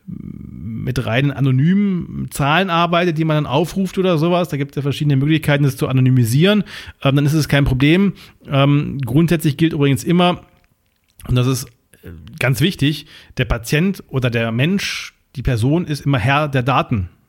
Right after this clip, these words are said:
Ne? Also wenn ich selber sage, äh, auch in der, wenn ich in der Notaufnahme sage oder in einer, einer,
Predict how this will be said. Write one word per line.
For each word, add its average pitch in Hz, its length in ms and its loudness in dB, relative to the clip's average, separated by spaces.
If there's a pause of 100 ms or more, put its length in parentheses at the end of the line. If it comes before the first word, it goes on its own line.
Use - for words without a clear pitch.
(180)
Ne? 131 200 -6
Also 131 240 0
wenn 151 140 0
ich 147 120 -2
selber 147 300 0
sage, 151 400 2 (460)
äh, 139 160 -6
auch 143 220 -2
in 156 140 2
der, 139 100 0
wenn 143 80 0
ich 135 80 -2
in 135 60 -2
der 127 80 2
Notaufnahme 156 580 2
sage 131 420 2
oder 120 140 0
in 113 80 -2
einer, 107 220 -4
einer, 107 260 -6